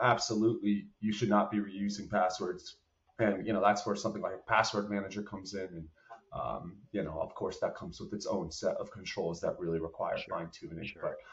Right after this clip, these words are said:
Speaker 1: for the most part, yeah, not something we wanna do. E-, e-, even, I even <clears throat> tend to, uh, avoid doing so for low risk or low criticality applications, even just as a, as a best practice, as, as a habit,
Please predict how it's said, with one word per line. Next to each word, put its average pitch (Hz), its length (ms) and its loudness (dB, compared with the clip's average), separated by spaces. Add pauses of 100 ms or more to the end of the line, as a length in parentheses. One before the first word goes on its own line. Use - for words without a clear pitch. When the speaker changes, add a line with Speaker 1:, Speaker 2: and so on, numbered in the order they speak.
(200)
Speaker 1:
for 117 100 2
the 101 100 2
most 113 360 6
part, - 280 4 (240)
yeah, 104 200 0 (300)
not 131 280 10
something 113 240 0
we 104 100 6
wanna 92 300 0
do. 85 180 -6 (120)
E-, 170 100 8
e-, 202 280 2 (100)
even, 170 320 6
I 165 200 12
even 131 380 6
<clears throat> 185 360 12
tend 117 240 6
to, 104 320 2 (420)
uh, 107 200 8
avoid 117 360 6
doing 117 220 4
so 110 280 6
for 92 420 0 (300)
low 139 340 12
risk 131 300 8
or 113 80 4
low 110 180 6
criticality 120 720 6 (200)
applications, 104 840 0 (380)
even 123 220 4
just 113 160 -2
as 107 160 0
a, - 120 -4 (180)
as 101 160 6
a 87 200 4 (160)
best 104 240 6
practice, - 420 0
as, - 300 -6
as 101 140 0
a 87 100 2
habit, 101 400 6